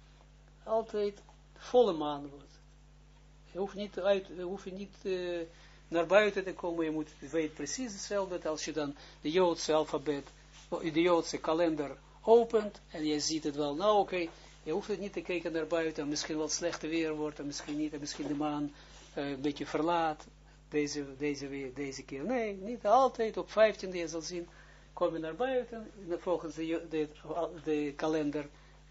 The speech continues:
Joodse bedoel ik, Joodse bedoel ik, universele kalender, dan zul je zien dat de maan is, staat in de volle, zoals het, Bashlamuta,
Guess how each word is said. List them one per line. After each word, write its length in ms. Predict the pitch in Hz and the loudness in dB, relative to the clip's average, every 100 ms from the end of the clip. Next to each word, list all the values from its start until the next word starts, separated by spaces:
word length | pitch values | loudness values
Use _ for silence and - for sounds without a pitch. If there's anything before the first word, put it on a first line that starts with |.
| - | -4
Joodse 440 | 147 196 190 175 | 2 4 2 -2
bedoel 280 | 156 160 156 | -2 -2 -2
ik, 80 | 151 | -2
Joodse 320 | 180 175 160 | -2 -4 -6
bedoel 220 | 151 156 | -6 -6
ik, 160 | 151 - - - | -6 -10 -18 -8
universele 720 | 151 160 156 156 - 175 156 | -2 0 2 0 0 0 0
kalender, 520 | 143 147 139 127 127 151 | -2 -4 -6 -10 -10 -6
dan 180 | 175 | -6
zul 200 | 170 185 | -6 -4
je 80 | 190 | -4
zien 240 | 180 254 233 | -4 -4 -4
dat 160 | 180 | -4
de 60 | 240 | -2
maan 400 | 170 202 202 190 - - - - | 0 0 -2 -8 -14 -20 -18 -6
is, 260 | 151 - - | -4 -4 -4
staat 420 | - 185 190 185 | -4 -2 -2 -4
in 100 | 139 | -8
de 80 | 127 | -8
volle, 440 | - 170 170 160 - - - - | -4 -2 -2 -4 -6 -20 -20 -12
zoals 240 | - 147 | -6 -4
het, 120 | 143 - - | -4 -10 -12
Bashlamuta, 880 | - 175 170 - 170 147 131 - | 2 4 4 0 0 0 -4 -8